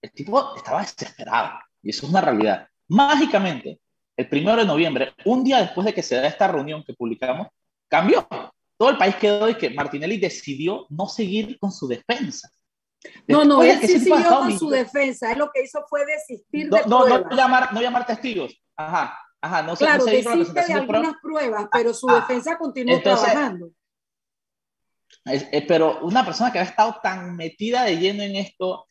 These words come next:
Speaker 1: y de la nada un día todo el mundo es que, ¿cómo así? Uno de dos, o se resignó, o él ya está muy seguro.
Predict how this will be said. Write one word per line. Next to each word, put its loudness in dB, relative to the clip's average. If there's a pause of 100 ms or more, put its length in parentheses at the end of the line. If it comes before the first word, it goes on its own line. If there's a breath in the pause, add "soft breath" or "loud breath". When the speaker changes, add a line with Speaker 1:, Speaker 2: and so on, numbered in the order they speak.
(120 soft breath)
Speaker 1:
y 0
de 6
la 4
nada 0
un -4
día 0
todo -2
el -2
mundo -8
es -8
que, -20
¿cómo -8
así? -6 (200)
Uno 2
de 6
dos, 4
o 2
se -2
resignó, -6 (840)
o 2
él 0
ya 2
está -2
muy -6
seguro. -6